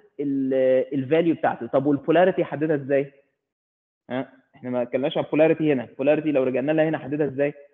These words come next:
لو انا عايز بدل اجيب انجل، بدل ما هي في الفيرست كوادرنت، في السكند كوادرنت، يبقى اعمل ايه؟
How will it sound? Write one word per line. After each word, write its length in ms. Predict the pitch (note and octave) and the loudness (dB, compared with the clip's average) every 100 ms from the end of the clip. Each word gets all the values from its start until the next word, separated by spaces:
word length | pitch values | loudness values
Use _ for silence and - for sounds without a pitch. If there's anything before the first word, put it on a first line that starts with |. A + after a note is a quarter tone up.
| _ _ _ _ _ A2+ | _ _ _ _ _ 0
لو 160 | B2 | 2
انا 100 | D#3+ | 4
عايز 200 | E3 F#3 | 4 2
بدل 460 | E3 D#3 F3 F3+ D#3+ | 0 0 4 4 2
اجيب 460 | - C#3+ C#3+ F3 | -2 -4 -2 -4
انجل، 440 | - F#3 F#3+ E3 D3+ | -2 -2 0 0 2
بدل 240 | D#3 F3 | 2 2
ما 80 | D#3 | 2
هي 40 | |
في 60 | C#3+ | -2
الفيرست 320 | C#3+ F#3 F#3+ | -4 -4 -4
كوادرنت، 420 | F#3+ F#3+ G3 G3 | 0 0 0 -6
في 60 | F#3+ | -8
السكند 360 | E3+ G3 G3 F3+ | -10 -8 -8 -2
كوادرنت، 400 | G3+ G#3 A3+ F3+ | 0 0 -2 -2
يبقى 200 | D3+ D#3 | 0 -2
اعمل 180 | E3+ | 0
ايه؟ 140 | E3+ | -2